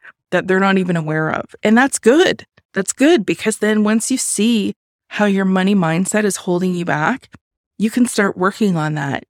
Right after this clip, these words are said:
and squash those beliefs and change them into positive money mindset beliefs and, you know, really go after your dreams and your goals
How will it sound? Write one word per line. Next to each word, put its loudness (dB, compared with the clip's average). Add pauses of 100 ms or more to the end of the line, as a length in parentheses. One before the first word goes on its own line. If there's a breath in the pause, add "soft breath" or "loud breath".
(100)
and -2 (480)
squash 0
those 0
beliefs -4
and -2
change 2
them 2
into -2
positive -2 (160)
money 0
mindset -2
beliefs -4
and, -2
you -2
know, -2
really 0
go 0
after -2
your -2
dreams -4
and -4
your -8
goals 0